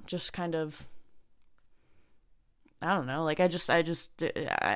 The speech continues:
I can't, I can't be extroverted. It's like my alter ego. It's like my extroverted alter ego comes out, and, you know, I can be social, and I love talking and laughing and whatever, but, like, I can only do that for so long.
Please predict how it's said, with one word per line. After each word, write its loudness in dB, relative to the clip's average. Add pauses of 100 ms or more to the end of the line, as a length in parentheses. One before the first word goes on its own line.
I 6
can't, 4
I 12
can't 2
be 4
extroverted. 4
It's 2
like 4
my 6
alter 8
ego. 0
It's -2
like 2
my 6
extroverted 4
alter 2
ego 0
comes 0
out, 4 (380)
and, 2
you 2
know, 6
I 6
can -2
be 0
social, 4
and 0
I 2
love 4
talking 4
and -2
laughing 4
and -6 (380)
whatever, 12
but, 8
like, 8
I 8
can 4
only 6
do 2
that 4
for -2
so 2
long. -2